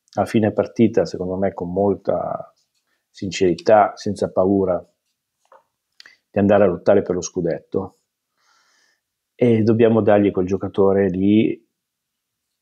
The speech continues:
e poi, diciamo, assestare tutto l'insieme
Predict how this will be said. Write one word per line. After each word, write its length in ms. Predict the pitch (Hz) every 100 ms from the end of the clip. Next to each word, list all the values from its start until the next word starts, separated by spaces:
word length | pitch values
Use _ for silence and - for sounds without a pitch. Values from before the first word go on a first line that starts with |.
| _ _ -
e 180 | 143
poi, 380 | - 107 110 117
diciamo, 460 | 101 - 95 95 -
assestare 760 | 107 - 107 - - 98 98
tutto 480 | 90 98 - 98 90
l'insieme 880 | 110 107 101 - 98 95 92 90 -